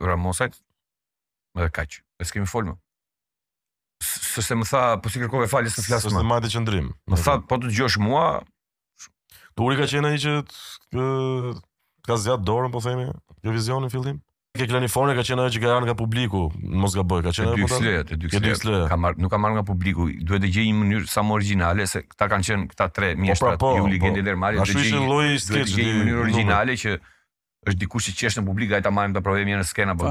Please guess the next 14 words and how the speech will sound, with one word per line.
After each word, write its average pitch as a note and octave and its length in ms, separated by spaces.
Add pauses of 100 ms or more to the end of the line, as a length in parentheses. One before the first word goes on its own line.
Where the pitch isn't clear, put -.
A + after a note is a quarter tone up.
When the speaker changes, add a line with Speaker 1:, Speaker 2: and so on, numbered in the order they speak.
Speaker 1:
bën, F#2+ 120
Speaker 3:
po, G2 80
Speaker 1:
apo B2 60
Speaker 3:
po. - 60
Speaker 1:
s'bën." E2+ 320
Unë F2+ 160
vërtet F2+ 240
kisha F#2+ 140
bërë F#2+ 180
audicion, A2 360
kisha G#2+ 120
fituar F#2+ 240
audicione, G2 460
kisha E2+ 140